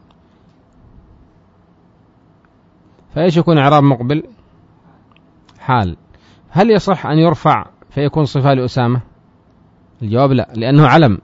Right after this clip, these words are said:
مثل العلم الشخصي، لكن من حيث المعنى يصح، من حيث المعنى يصح. فلو جاء بعد العلم الجنسي جملة يصح أن تكون في محل رفع صفة، قالوا مثل قول الله عز وجل: "كمثل الحمار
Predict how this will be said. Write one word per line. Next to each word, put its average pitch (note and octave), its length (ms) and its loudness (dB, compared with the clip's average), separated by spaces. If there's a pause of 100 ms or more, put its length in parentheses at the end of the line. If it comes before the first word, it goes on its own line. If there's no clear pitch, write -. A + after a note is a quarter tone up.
(140)
مثل C3 160 0
العلم D3 300 0
الشخصي، B2+ 500 -8
لكن E3 560 2 (580)
من C3 160 0
حيث G3+ 260 2
المعنى E3 560 2
يصح، F#3 440 -2 (560)
من A#2 60 -8
حيث D3 180 0
المعنى C3+ 360 2
يصح. - 360 -4 (540)
فلو F3 280 6
جاء G#3 360 6
بعد E3+ 220 4
العلم C#3+ 560 4 (180)
الجنسي C3 560 2
جملة E3 400 4 (680)
يصح D#3+ 280 -2
أن D#3+ 100 2
تكون D#3+ 200 0
في D3 120 2
محل C#3+ 240 -2
رفع C#3 200 -4
صفة، F#2+ 280 -6 (960)
قالوا D3 240 2
مثل C3 200 -2
قول D3 220 0
الله C3+ 160 0
عز B2+ 140 -2
وجل: D#3 180 -4
"كمثل D3 380 -2
الحمار C3 520 -4